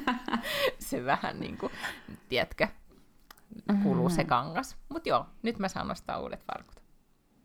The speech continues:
Speaker 2: No onpa kiva, onneksi olkoon. Joko oot ostanut?
Speaker 1: En ole, koska en osaa päättää, koska tässä tulee hirveät paineita, koska sit ne pitää olla semmoset, mistä pitää, niinku,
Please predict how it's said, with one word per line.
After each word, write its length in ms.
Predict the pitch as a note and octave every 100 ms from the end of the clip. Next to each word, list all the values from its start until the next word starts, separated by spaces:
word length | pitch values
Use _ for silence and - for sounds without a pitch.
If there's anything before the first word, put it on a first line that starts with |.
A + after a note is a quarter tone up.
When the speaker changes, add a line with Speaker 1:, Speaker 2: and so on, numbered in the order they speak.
| _ _ - F3
Speaker 2:
No 120 | F3
onpa 260 | F#3+ G#3+ G3+
kiva, 360 | F#3+ C#3 C3+ -
onneksi 340 | D#3+ D#3 - -
olkoon. 340 | D#3 D#3 D3+
Joko 160 | D#3+ E3
oot 160 | D3
ostanut? 460 | D3+ D#3 - F3+ - - - -
Speaker 1:
En 200 | D4 D4+
ole, 120 | A3
koska 260 | - - G3+
en 80 | G3
osaa 160 | G#3 -
päättää, 320 | C#4 - F#3
koska 260 | E3+ E3 F3
tässä 180 | F3+ -
tulee 200 | F#3+ F#3+
hirveät 360 | A3 E3+ E3
paineita, 420 | - G3+ F3+ - -
koska 220 | - F3
sit 80 | F3
ne 100 | E3
pitää 200 | F3+ E3+
olla 80 |
semmoset, 420 | D#3+ E3+ D3+ - -
mistä 220 | - -
pitää, 300 | D3 C#3 -
niinku, 240 | - -